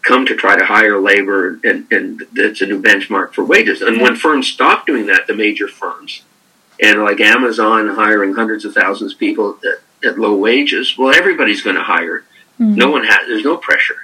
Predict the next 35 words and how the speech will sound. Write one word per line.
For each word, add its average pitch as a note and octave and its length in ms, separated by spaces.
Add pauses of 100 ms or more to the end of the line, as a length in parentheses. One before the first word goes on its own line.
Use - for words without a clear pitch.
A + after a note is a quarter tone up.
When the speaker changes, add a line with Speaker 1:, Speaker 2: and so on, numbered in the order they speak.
Speaker 1:
to - 80
hire E2 360
at - 80
low E2 140
wages. - 480 (140)
But E3+ 100
I, F#3 260
I - 80
think, G3+ 240
I D3 180
think E3 240
the D#3 60
important D3+ 440
thing C3 240
is B2 280
that, A#2 260
yeah, B2+ 220
so, A#2 340
you A2+ 120
know, G#2 100
we're G#2 200 (340)
talking A#2+ 220
about G2 180
stock G#2+ 320
buybacks, B2 520
it - 100
has - 200
to - 80
be A2 180
put A#2+ 220
in A2 60
this G2 180
lar-, G#2 240
larger G2 360
framework. G#2+ 440